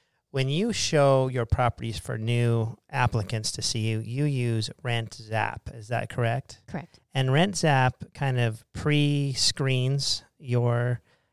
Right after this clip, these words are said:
Speaker 1: applicants or the people who are interested in seeing your properties, and they get a code, and they're allowed to go into the property by themselves.
Speaker 2: Yes.
Speaker 1: So that kind of saves you from any human,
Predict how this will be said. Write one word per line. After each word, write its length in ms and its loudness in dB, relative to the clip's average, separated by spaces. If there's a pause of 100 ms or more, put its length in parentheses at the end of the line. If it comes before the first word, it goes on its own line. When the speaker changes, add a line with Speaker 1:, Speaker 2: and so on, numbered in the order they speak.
(140)
Speaker 1:
applicants 680 -2
or 140 2
the 80 2
people 260 -2
who 80 4
are 40 -4
interested 320 -2
in 80 -4
seeing 180 -2
your 100 -2
properties, 440 0
and 120 2
they 120 2
get 140 0
a 40 0
code, 460 2
and 120 0
they're 200 2
allowed 220 2
to 60 -4
go 160 0
into 140 -2
the 80 -4
property 380 -6
by 160 -4
themselves. 720 -6 (260)
Speaker 2:
Yes. 380 -8 (720)
Speaker 1:
So 180 2
that 160 6
kind 160 6
of 60 8
saves 340 6
you 60 2
from 180 -2
any 140 2
human, 360 2